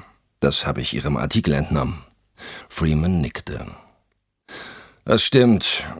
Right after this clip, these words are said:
Es gab zwei Städte auf dem Gebiet, das heute Camp Peary heißt. Bigler's Mill und Magruder. Da bin ich geboren.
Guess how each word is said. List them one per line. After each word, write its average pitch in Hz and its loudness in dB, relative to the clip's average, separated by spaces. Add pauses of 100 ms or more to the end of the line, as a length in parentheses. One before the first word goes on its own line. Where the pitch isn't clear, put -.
Es 139 0
gab 123 2
zwei 123 4
Städte 110 4
auf 82 -2
dem 90 2
Gebiet, 90 0
das - 0
heute 78 -2
Camp 76 -2
Peary 73 0
heißt. - -2 (300)
Bigler's 117 4
Mill 113 4
und 127 2
Magruder. 87 0 (260)
Da 67 2
bin 62 -2
ich 69 -2
geboren. - -2